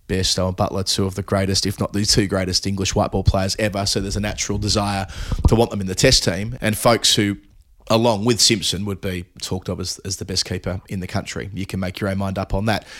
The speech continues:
So Anna's story relates to the second covid summer of twenty twenty-one, when it was all going off the rails. This was mid-pingdemic, complete chaos across the country where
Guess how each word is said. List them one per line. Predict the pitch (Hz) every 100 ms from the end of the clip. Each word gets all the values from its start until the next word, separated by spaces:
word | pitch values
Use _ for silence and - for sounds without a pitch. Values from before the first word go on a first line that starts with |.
| -
So | -
Anna's | 139 165 175
story | - 143 127 104
relates | 104 107 104 -
to | -
the | 101
second | 101 - 135 127 110
covid | 107 98 92
summer | - 95
of | 92
twenty | - 104 92
twenty-one, | - 92 95 101 98 92 - - -
when | 135 147
it |
was | 139
all | 160
going | 160 143
off | 123
the | -
rails. | 107 113 104 -
This | - -
was | 143
mid-pingdemic, | 117 123 113 101 - 123 123 117 107 95 - - - - - -
complete | 104 - 135
chaos | - 120 104 -
across | - 104 -
the | 95
country | 110 87 - 92
where | 95 98 95